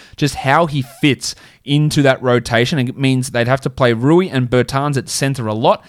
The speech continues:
to get him enough minutes, and I just don't think that's something they're going to do.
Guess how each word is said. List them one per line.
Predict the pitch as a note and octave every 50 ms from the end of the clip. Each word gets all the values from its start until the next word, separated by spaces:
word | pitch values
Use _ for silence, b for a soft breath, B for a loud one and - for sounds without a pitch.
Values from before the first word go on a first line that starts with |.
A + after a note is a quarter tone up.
| b b b b b -
to | C3 B2+
get | C3 C#3 C#3+ B2+
him | C3+ C#3 C3+ B2+
enough | A#2+ B2+ B2+ B2+ -
minutes, | C3+ D3+ G3 G3 - - -
and | B2+ B2+
I | B2
just | B2+ B2+ - D#3+ D3+ D3+ - -
don't | D3+ C#3 C3 C3
think | C#3+ C3 B2+
that's | B2+ A#2+ - -
something | - B2+ G2+ B2+ A#2+ A#2
they're | A2+ A2+
going | A2+ A#2 A2+ A2+ A2
to | A#2 A#2
do. | A2+ G#2+ G2+